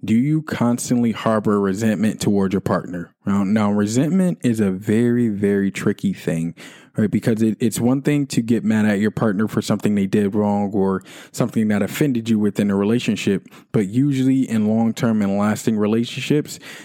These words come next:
there, you're able to communicate what happened in a relationship that offended you.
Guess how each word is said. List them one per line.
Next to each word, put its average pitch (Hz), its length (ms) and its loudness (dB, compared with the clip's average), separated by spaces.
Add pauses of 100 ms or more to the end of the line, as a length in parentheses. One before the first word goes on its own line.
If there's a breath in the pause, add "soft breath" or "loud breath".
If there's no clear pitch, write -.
(160 loud breath)
there, 120 280 0
you're 117 240 2
able 113 260 2
to - 120 0
communicate 113 640 0
what 101 180 0
happened 107 400 2
in 101 140 0
a 101 40 0
relationship 110 560 0
that 101 140 2
offended 143 480 0
you. 131 240 2